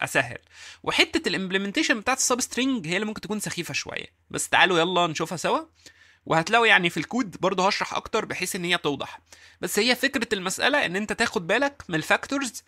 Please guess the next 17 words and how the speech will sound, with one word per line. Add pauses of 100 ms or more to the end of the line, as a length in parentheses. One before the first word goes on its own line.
(340)
وأنت
عندك
معلومة
إن
الفاكتورز
بتتجاب
في
سكوير
روت
إن،
فأنت
هتبروت
فورس
بس
بطريقة
ذكية
شوية،